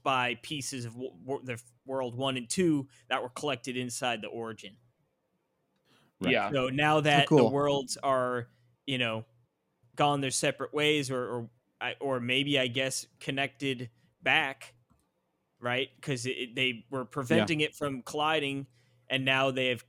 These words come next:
Speaker 1: collided, I guess, and, and I guess there's just one world. I don't know. Like I said, I have a feeling the D L C might go into some more of this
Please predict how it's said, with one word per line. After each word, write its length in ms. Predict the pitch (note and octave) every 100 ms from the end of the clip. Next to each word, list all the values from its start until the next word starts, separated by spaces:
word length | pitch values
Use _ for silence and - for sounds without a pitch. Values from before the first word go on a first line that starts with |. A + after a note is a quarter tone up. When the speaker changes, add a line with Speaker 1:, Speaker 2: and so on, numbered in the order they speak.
| _ -
Speaker 1:
collided, 480 | - C3 F#3 D#3+ B2+
I 120 | A#2
guess, 340 | B2 B2 -
and, 220 | B2+ A#2+
and 360 | - C3 B2+ A2+ _ _ _ -
I 120 | A#2
guess 200 | A2+ A#2
there's 160 | - A#2
just 160 | A#2 B2+
one 140 | A#2+
world. 200 | C3 B2
I 60 | B2
don't 80 |
know. 100 | B2+ A#2 -
Like 80 | F#3
I 40 | F3+
said, 140 | G3
I 60 | G3
have 100 | F#3+
a 60 |
feeling 340 | - F#3 F3 D3
the 60 |
D 180 | C3+ D3
L 160 | C#3+ B2+
C 360 | - C#3+ C#3
might 280 | C3+ C3+ C3
go 180 | C#3 C3+
into 180 | C3+ B2
some 220 | - C3
more 280 | B2 B2 B2+
of 180 | A#2+ B2+
this 340 | C#3 D3 -